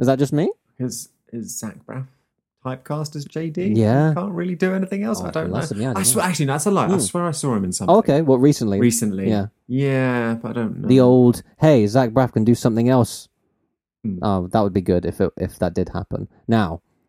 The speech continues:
Speaker 2: Uh, by the way,
Speaker 1: Hmm.
Speaker 2: just if you want, 'cause I know you, you like the content,
Speaker 1: I do.
Speaker 2: find Brett Goldstein on one of the late night shows recently.
Speaker 1: Oh, yeah?
Speaker 2: 'Cause
Speaker 1: Talks
Speaker 2: again,
Speaker 1: about it?
Speaker 2: he was adorable.
Speaker 1: Fantastic. And, and,
Speaker 2: Yeah.
Speaker 1: uh, prom-, promoing this show, I ass-, assume.
Speaker 2: Yeah, yeah.
Speaker 1: Love that for him.
Speaker 2: Um,
Speaker 1: Fantastic.
Speaker 2: and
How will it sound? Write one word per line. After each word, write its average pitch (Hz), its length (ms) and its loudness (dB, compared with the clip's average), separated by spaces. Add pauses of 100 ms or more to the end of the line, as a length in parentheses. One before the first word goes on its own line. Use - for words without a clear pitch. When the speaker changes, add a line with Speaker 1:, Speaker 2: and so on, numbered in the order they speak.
(600)
Speaker 2:
Uh, 165 60 0
by 143 260 -2
the 143 60 0
way, 135 140 4
Speaker 1:
Hmm. 120 120 0
Speaker 2:
just - 380 -4
if 127 200 -4
you 123 120 4
want, 113 400 0
'cause 101 140 -10
I 113 40 0
know 110 80 0
you, 101 240 -2
you 113 140 -2
like 104 140 -4
the 104 60 -6
content, 104 420 -2
Speaker 1:
I - 20 2
do. 90 220 0
Speaker 2:
find 127 320 0
Brett 117 180 -2
Goldstein 107 420 -2
on 98 100 -2
one 98 120 -2
of 87 60 -6
the 92 40 -8
late 95 140 -4
night 92 160 -10
shows 95 220 -10
recently. 104 340 -2
Speaker 1:
Oh, 101 60 6
yeah? 101 160 2
Speaker 2:
'Cause 107 160 -8
Speaker 1:
Talks 107 160 2
Speaker 2:
again, 101 100 0
Speaker 1:
about 92 160 0
it? - 60 -8
Speaker 2:
he 113 100 0
was 95 140 -2
adorable. 92 500 -8
Speaker 1:
Fantastic. 87 480 -6 (160)
And, 131 220 0
and, 127 300 2 (260)
Speaker 2:
Yeah. 120 80 -2
Speaker 1:
uh, 107 40 0 (120)
prom-, 131 200 0 (140)
promoing 107 460 2
this 101 100 0
show, 92 300 0
I 82 140 -2
ass-, - 140 -10 (160)
assume. - 380 -10 (480)
Speaker 2:
Yeah, 127 200 0
yeah. 95 320 -6
Speaker 1:
Love 90 220 -6
that 90 180 -10 (100)
for 92 180 -10
him. 90 320 -12
Speaker 2:
Um, - 120 -10
Speaker 1:
Fantastic. 135 80 -2
Speaker 2:
and 120 100 -2